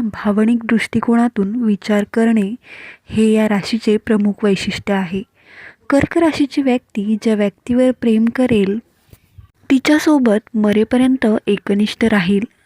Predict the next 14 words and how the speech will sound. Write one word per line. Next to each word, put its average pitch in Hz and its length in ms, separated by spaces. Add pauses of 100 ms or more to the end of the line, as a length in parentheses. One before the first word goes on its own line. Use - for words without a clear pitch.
(100)
कर्क 214 280
राशीची 202 480
व्यक्ती 220 600
ज्या 214 140
व्यक्तीसोबत 240 760
लग्न 233 300
करेल 220 340 (120)
तिच्यासोबत 214 680 (920)
मरेपर्यंत 302 600
प्रामाणिक 202 460
राहील. 202 340 (220)
प्रेमात 208 440
व 220 60
संसारात 214 840